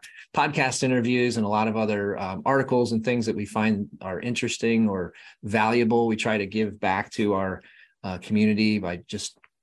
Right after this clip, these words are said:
you know, educating and sharing things that we're seeing out there.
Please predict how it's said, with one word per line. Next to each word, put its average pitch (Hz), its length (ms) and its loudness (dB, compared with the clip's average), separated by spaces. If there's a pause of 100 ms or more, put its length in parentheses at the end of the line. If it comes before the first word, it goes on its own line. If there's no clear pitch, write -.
(180)
you 110 160 -10
know, 80 80 -10
educating 110 720 2
and 87 200 -4 (300)
sharing 104 400 0
things 107 280 2
that 104 100 -2
we're 101 100 -6
seeing 110 360 2
out 110 180 0
there. 110 320 -2